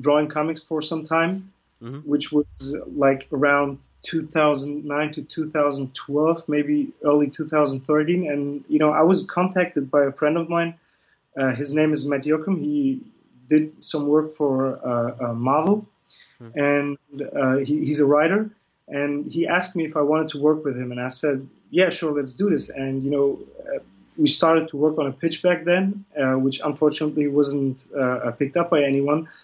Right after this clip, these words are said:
Speaker 1: But he, you know, with that, he ignited a fire,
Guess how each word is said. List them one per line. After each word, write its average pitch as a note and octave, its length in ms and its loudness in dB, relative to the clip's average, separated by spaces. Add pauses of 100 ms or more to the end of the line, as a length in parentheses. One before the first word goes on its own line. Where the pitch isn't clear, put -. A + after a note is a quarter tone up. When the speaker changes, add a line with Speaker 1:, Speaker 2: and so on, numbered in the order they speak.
(420)
Speaker 1:
But D3 160 4
he, E3 600 2
you D#3+ 100 0
know, D#3 300 2 (560)
with D3+ 280 2
that, F3+ 240 4
he E3 320 -6
ignited D#3+ 360 0
a C#3+ 80 -2
fire, E3+ 520 0